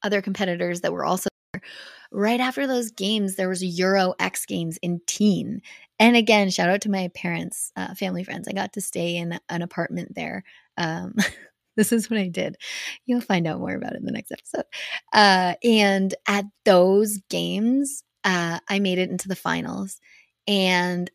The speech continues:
I landed my first backside nine hundred in contest. And my mind was blown.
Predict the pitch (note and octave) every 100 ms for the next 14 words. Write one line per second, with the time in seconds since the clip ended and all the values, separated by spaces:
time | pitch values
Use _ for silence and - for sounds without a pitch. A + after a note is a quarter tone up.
0 | - F3+ F3+ F#3 F#3 F3+ E3+ F3 F#3 F#3
1 | F3+ - F3 E3+ F3 E3+ E3 - F3 E3
2 | - - - - - F3+ F#3 F3+ - -
3 | - F3 E3 E3 E3 - D3+ - - F#3+
4 | - - _ _ - E3 - - E3+ E3
5 | D#3+ F3+ B3 B3 A3 G3+ F#3 F#3 - E3+
6 | E3+ E3+ E3+ E3 D#3 D#3+ D#3+ D#3+ D#3+